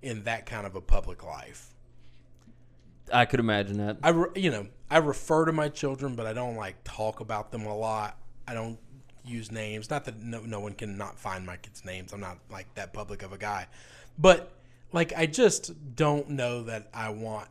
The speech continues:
Speaker 1: that private, like, that public of a life.
Speaker 2: Well, you don't want people trying to take pictures of you when you go out for
Speaker 1: If
Speaker 2: Starbucks,
Speaker 1: I was, if I was
Speaker 2: right?
Speaker 1: real famous,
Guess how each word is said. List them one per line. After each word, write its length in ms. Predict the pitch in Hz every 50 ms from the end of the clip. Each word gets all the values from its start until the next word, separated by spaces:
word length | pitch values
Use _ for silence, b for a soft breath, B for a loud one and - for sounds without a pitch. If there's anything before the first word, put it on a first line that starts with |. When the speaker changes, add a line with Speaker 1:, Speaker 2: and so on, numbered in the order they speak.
| - - 117
Speaker 1:
that 320 | 113 110 113 - - -
private, 500 | - - 131 110 101 101 101 98 101 - -
like, 220 | 156 127 120 110 117
that 200 | 127 123 - -
public 380 | - 117 107 104 104 92 -
of 100 | 98 87
a 40 | 87
life. 280 | 82 69 64 64 - -
Speaker 2:
Well, 140 | 170 165 147
you 180 | 143 151 180
don't 160 | 196 208 196
want 180 | 190 185 160 139
people 260 | - - - 143 139 -
trying 260 | - 143 139 127 117
to 40 | -
take 200 | 131 120 - -
pictures 300 | - 120 104 - 107 101
of 140 | 107 104 104
you 120 | 110 104
when 140 | 110 110 107
you 80 | 104 101
go 160 | 113 110 104
out 180 | 104 101 - -
for 80 | 104
Speaker 1:
If 120 | 160 160 -
Speaker 2:
Starbucks, 60 | 185
Speaker 1:
I 100 | 185 202 139
was, 440 | 113 101 104 101 - - - - 151
if 180 | 156 147 -
I 160 | 165 175 190
was 100 | 190 113
Speaker 2:
right? 200 | 113 117 117 123 131
Speaker 1:
real 500 | 127 131 143 156 165 170 170 170 170 165
famous, 760 | 165 - 180 165 160 165 165 165 165 170 165 165 - -